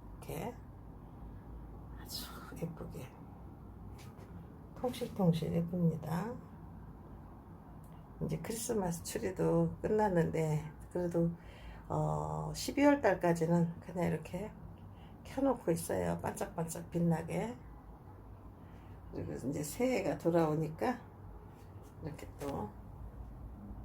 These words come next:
걸어놓은 대로 놓겠습니다. 십이월 달만 놓고 그냥 새해에는 다시 싹 걷어낼 겁니다. 이렇게 입고지한 아이들도,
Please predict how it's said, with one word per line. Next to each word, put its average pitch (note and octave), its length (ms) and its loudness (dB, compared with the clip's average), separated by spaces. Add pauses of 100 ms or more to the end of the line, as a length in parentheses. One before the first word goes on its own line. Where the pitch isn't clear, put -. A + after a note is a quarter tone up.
(680)
걸어놓은 E3+ 480 4
대로 D#3 540 0 (100)
놓겠습니다. - 840 -2 (1200)
십이월 A3 440 6
달만 G#3 440 6 (100)
놓고 F3+ 600 6 (640)
그냥 - 300 2
새해에는 G3 580 4 (260)
다시 F#3 600 2 (440)
싹 A#3 260 4
걷어낼 D#3+ 520 6
겁니다. F3 680 2 (1500)
이렇게 - 280 -6 (680)
입고지한 E3+ 520 0
아이들도, D#3 600 0